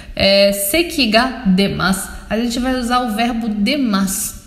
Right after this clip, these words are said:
demasu. Demasu, é, significa sair. É, então, em japonês, você vai falar um pouco diferente. Você não fala que "seki ga arimasu", você fala "seki ga demasu",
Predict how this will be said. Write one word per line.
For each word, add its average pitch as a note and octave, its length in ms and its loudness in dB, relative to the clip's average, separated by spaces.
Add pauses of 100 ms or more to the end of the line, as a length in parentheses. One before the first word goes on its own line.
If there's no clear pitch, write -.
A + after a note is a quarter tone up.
(260)
demasu. F#3+ 720 0 (400)
Demasu, A#3+ 960 0 (240)
é, G#3 460 2
significa B3 720 -2
sair. A#3+ 840 -4 (320)
É, G3+ 300 0
então, B3+ 480 -2
em A#3 100 -2
japonês, A3+ 580 -2
você B3+ 180 -4
vai B3 100 -4
falar A#3 220 -4
um A#3+ 180 -6
pouco C#4+ 220 -2
diferente. A3 680 -2
Você G3+ 220 -2
não A3 100 -2
fala A3 220 -2
que G#3 280 -4
"seki A#3+ 500 -2
ga G3 300 2 (520)
arimasu", F#3 500 2
você G3+ 140 -2
fala G#3 440 -2
"seki C4 460 -2
ga A#3 440 0
demasu", G3 680 2